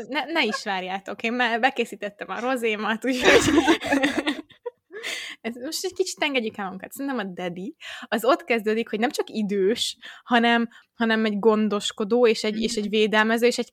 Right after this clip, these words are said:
Speaker 1: kedves, alapvetően nem feltétlenül jó fej, meg nice, de egy, egy kedvesség van benne. És nekem ebből, ö, Leóra egyik sem jellemző. Ő egy ilyen,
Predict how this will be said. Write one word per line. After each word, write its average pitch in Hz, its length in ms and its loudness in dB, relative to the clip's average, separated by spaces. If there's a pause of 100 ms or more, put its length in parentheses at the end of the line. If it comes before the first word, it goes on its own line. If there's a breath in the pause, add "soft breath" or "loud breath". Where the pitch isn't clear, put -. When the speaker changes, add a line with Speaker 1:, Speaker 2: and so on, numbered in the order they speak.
(120)
Speaker 1:
kedves, 196 560 4
alapvetően 214 420 -2
nem 226 100 0
feltétlenül 214 400 0
jó 196 200 0
fej, 185 340 0
meg 208 160 -4
nice, 196 580 -2
de 214 160 -2
egy, 214 200 0
egy 214 220 -4 (320)
kedvesség 202 760 -2
van 196 220 -4
benne. 202 340 -2 (440 loud breath)
És - 280 -4
nekem 233 380 0
ebből, 233 300 2
ö, 220 340 0 (260)
Leóra 220 480 -2
egyik 226 500 -4
sem - 420 -10
jellemző. 190 520 -6
Ő 220 120 2
egy 226 180 0
ilyen, 233 280 0